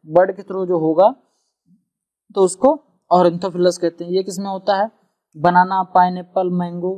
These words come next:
Mango में house fly के थ्रू होता है, इसको याद कर लेना भैया ध्यान से, Mango में house fly के थ्रू होता है, ये कई बार competitive exam में पूछा गया है। Fig में wasp के थ्रू होता है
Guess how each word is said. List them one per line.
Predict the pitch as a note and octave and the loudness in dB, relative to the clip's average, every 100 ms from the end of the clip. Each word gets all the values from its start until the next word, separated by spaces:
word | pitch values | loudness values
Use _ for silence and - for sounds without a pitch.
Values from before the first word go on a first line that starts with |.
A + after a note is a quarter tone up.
| F#3 | -8
Mango | F3+ F#3 G3 G#3 | -4 -4 -2 -4
में | F3+ | -2
house | E3+ F3+ F3+ | 0 0 0
fly | E3+ E3+ | 0 0
के | E3+ | 0
थ्रू | F3 E3+ | -8 -8
होता | E3 E3 E3 | -8 -8 -10
है, | |
इसको | D#3+ - | -10 -2
याद | E3 D3+ - | 2 2 0
कर | D3+ | -6
लेना | D3+ D#3 | -6 -10
भैया | C3+ C#3+ C#3 | -12 -10 -10
ध्यान | C#3 C#3+ C#3+ | -8 -8 -8
से, | - _ _ - _ D#3 | -16 _ _ -20 _ -6
Mango | E3 F3 F#3 | -4 0 -2
में | G3 F3 | 0 2
house | E3+ F3 | 2 2
fly | - D#3+ D#3+ | -2 -4 -2
के | E3 | -6
थ्रू | E3 E3 | -8 -8
होता | D#3+ F#3 | -6 -4
है, | F#3 | -4
ये | F#3 - | -6 0
कई | E3+ | 0
बार | E3 E3 | 4 2
competitive | E3 E3 D#3+ D#3+ D#3+ | 0 -10 -12 -10 -12
exam | D3+ D#3 | -8 -10
में | E3 F#3+ | -10 -14
पूछा | E3 D#3 D3 | -12 -8 -8
गया | C#3+ C#3 | -6 -10
है। | C#3 _ _ _ _ _ _ _ _ | -12 _ _ _ _ _ _ _ _
Fig | - A3 | -4 -2
में | A3 A3 | 4 2
wasp | F3+ G3+ - G3+ | 4 0 0 -10
के | G3+ | -10
थ्रू | F#3+ F#3+ | -6 -2
होता | F3 E3+ E3 | -2 0 -4
है | D3 | -4